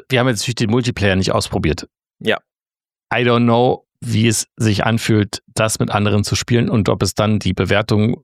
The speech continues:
Speaker 1: vom Spiel be-, verändern würde. Aktuell würde ich sagen, würde ich sogar, glaub ich, fast gar nichts abziehen.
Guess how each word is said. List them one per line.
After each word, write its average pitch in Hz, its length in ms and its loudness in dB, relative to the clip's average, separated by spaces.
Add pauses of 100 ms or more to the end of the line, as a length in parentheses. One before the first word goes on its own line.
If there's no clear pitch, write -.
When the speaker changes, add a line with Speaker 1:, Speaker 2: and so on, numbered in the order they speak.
Speaker 1:
vom 104 240 0
Spiel 107 360 0
be-, 104 200 -2
verändern 92 540 0
würde. 135 380 2 (640)
Aktuell 120 680 0
würde 113 160 2
ich 104 100 0
sagen, 104 500 0 (540)
würde 101 140 0
ich 104 60 2
sogar, 101 320 0 (640)
glaub 107 160 0
ich, - 120 -2
fast - 300 -4
gar 113 180 0
nichts - 240 -2
abziehen. 220 560 0